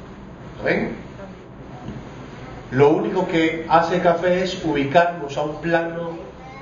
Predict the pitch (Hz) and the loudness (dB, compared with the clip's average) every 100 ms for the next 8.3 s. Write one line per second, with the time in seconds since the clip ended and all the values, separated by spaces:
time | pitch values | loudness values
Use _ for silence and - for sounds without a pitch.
0 | - - 143 139 131 127 - 196 208 226 | -16 -4 -2 0 -2 -6 -4 0 0 -2
1 | - - - - - - - - - - | -8 -14 -16 -18 -20 -20 -20 -20 -18 -10
2 | 143 139 139 135 131 139 175 180 190 190 | -4 0 0 0 -2 0 0 0 -2 -2
3 | - - - 131 156 175 175 165 165 151 | -4 -10 -6 -2 2 2 2 -4 -4 -2
4 | 214 233 220 - 156 139 151 175 165 156 | -2 -2 -6 -8 -8 -6 -2 -2 -2 -2
5 | 156 147 170 185 - - - - - - | -2 0 4 4 2 -10 -14 -10 -4 -2
6 | - 151 156 - 131 127 156 151 147 - | -2 -4 -4 -4 -4 -4 -6 -4 -6 -10
7 | - - - - - 123 113 104 - 107 | -16 -18 -20 -16 -4 -2 -2 -4 -6 -10
8 | - - | -12 -14